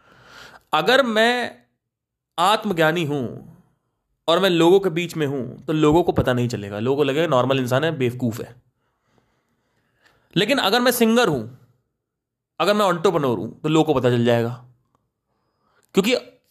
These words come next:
सिंगिंग बाहर की दुनिया में होती है, ये अंदर की दुनिया में ही आप खेल रहे हो।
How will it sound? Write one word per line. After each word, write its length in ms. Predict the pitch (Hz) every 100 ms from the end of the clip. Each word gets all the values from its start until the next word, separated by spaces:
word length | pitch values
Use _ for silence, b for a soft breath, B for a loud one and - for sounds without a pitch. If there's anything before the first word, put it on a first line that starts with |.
| _ _ -
सिंगिंग 640 | - 202 214 233 302 294
बाहर 220 | 202 214
की 100 | 220
दुनिया 260 | 165 135 113
में 100 | 110
होती 280 | 104 - -
है, 180 | - - - _ -
ये 100 | 202
अंदर 340 | 190 185 226
की 100 | 220
दुनिया 260 | 202 196 208
में 80 | 196
ही 60 |
आप 140 | 196 175
खेल 300 | - 117 98
रहे 80 |
हो। 120 | -